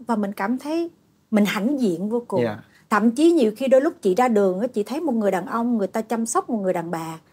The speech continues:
Speaker 1: hay là chăm sóc một người, người, mình cảm thấy chị không hề coi thường. Coi thường hay không là ở tư cách cái người đó, chứ không phải cái sự chăm sóc của người đó dành cho người đàn bà.
Speaker 2: Ừ.
Speaker 1: Chứ đừng có nghĩ là mình cầm bóp của người đàn bà là mình hèn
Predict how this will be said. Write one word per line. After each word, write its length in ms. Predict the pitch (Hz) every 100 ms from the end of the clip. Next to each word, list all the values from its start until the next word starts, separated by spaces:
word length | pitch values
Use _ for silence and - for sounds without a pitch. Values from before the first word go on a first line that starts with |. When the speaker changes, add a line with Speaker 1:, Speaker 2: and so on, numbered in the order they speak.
| _ _ _
Speaker 1:
hay 160 | 233
là 220 | 240 202 180
chăm 240 | - 247
sóc 240 | 240 370
một 100 | 302
người, 220 | 190 185 208
người, 160 | - 196
mình 200 | 196 190 190
cảm 180 | 175 226
thấy 200 | 311 359 - _ _ _ _ _
chị 120 | 208
không 240 | 220 339 285
hề 200 | 220 202
coi 240 | 240 254
thường. 340 | 247 208 190 180 _ _
Coi 220 | - 320 330
thường 260 | 247 220
hay 160 | 220 294
không 340 | - 320 311 226 - _ _ _
là 160 | 202 202
ở 180 | 185 254
tư 240 | - 302 -
cách 280 | 359 - _
cái 120 | 339
người 180 | 294 196
đó, 340 | 175 196 294 - _ - _ _
chứ 80 | 359
không 140 | 349 285
phải 120 | 208
cái 120 | 320 -
sự 180 | 180 170 -
chăm 180 | 320 294
sóc 180 | - -
của 80 | 269
người 80 | 202
đó 80 |
dành 220 | 254 233 170
cho 100 | 214
người 100 | 185
đàn 180 | 165
bà. 220 | 165 147 139 _ _
Speaker 2:
Ừ. 80 | 113 - _ _ _ _ -
Speaker 1:
Chứ 120 | 349
đừng 180 | 269 226
có 60 |
nghĩ 180 | 320 247
là 60 | 277
mình 160 | 202
cầm 220 | 190 185
bóp 160 | 196 294
của 60 | 311
người 140 | 285
đàn 140 | 202 185
bà 120 | 175
là 100 | 180
mình 100 | 175
hèn 380 | 170 170 156